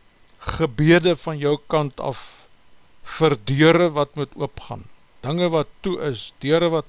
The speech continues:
toe is. Jy sien nou nie die moontlikheid nie,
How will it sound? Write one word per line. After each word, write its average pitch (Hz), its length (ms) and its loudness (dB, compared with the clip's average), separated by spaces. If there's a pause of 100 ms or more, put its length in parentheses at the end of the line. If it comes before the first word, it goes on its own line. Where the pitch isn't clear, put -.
(140)
toe 175 200 -2
is. 143 260 -6 (1200)
Jy 131 140 -4
sien 175 240 0
nou 175 100 2
nie 175 160 -2
die 170 140 -2
moontlikheid 151 840 -2
nie, 165 140 -12